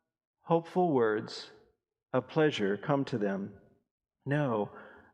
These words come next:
I have noticed your suffering, your patient endurance, your faith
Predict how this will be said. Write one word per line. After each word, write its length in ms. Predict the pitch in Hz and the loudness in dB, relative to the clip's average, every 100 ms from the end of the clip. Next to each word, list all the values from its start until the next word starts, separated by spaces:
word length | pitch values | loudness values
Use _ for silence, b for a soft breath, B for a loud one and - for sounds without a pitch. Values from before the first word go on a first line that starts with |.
| _ - | _ 0
I 280 | 151 165 175 | 2 4 2
have 320 | 170 156 139 | 2 2 4
noticed 880 | 139 143 147 117 - - - - - _ _ _ _ - | 4 6 6 4 0 -6 -10 -10 -16 _ _ _ _ -4
your 120 | 127 | -2
suffering, 600 | 113 131 117 117 110 110 - - _ _ _ _ - | 0 -2 -2 -6 -6 -8 -16 -20 _ _ _ _ -2
your 120 | 127 | -2
patient 540 | - 151 151 147 160 131 | 2 4 4 4 0 0
endurance, 600 | 143 120 110 110 - - | 0 2 2 2 2 2
your 120 | 131 | 2
faith 640 | - - 156 165 175 - | 0 2 4 4 2 -4